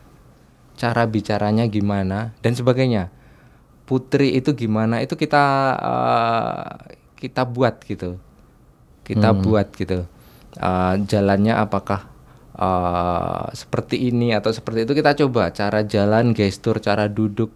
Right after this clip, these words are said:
Speaker 1: dan sebagainya gitu.
Speaker 2: Hmm.
Speaker 1: Itu memang kita berusaha mencari ini, men-, mencari,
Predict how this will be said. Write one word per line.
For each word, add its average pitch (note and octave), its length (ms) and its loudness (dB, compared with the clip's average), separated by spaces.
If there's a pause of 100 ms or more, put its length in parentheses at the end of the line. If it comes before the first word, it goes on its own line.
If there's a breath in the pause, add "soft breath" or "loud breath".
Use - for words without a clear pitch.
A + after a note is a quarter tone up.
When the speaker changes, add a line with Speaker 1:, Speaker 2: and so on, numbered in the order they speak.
(140)
Speaker 1:
dan A2+ 160 0
sebagainya B2 540 2
gitu. F#2 260 -4
Speaker 2:
Hmm. G2+ 320 -2 (640)
Speaker 1:
Itu B2+ 300 -4
memang D3 380 2 (320)
kita D#3 260 -2
berusaha B2+ 560 0
mencari B2 800 -2
ini, C#3 240 -2
men-, G2 220 2
mencari, A#2 800 0